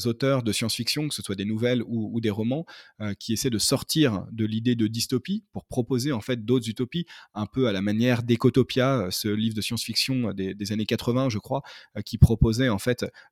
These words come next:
euh, une, un, un, un, un nouveau mode d'organisation aux États-Unis après que certains États aient fait sécession, qu'il y ait une coupure pendant, euh, des, quelques dizaines d'années et que les journalistes soient, euh, euh,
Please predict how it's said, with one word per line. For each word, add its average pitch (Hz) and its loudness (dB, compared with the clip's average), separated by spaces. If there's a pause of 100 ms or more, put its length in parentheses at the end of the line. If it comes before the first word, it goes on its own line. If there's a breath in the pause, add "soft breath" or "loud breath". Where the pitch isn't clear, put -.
euh, 95 -4
une, 110 -2
un, 95 -4 (340)
un, 95 -6 (760 loud breath)
un, 90 -6 (180)
un 120 -2
nouveau 131 4
mode 135 2
d'organisation 113 2
aux 107 -2
États-Unis 113 0
après 113 -2
que 117 0
certains 107 -4
États 113 -2
aient 107 -2
fait 101 -6
sécession, 139 -2 (240 loud breath)
qu'il - -2
y - 4
ait 110 4
une 113 0
coupure 123 -2
pendant, 104 -2
euh, 98 -2
des, 101 -6
quelques 117 -4
dizaines 113 0
d'années 117 0
et 131 -2
que 104 -8
les 98 -2
journalistes 110 -2
soient, - -8 (340 loud breath)
euh, 95 -4 (180)
euh, 107 -2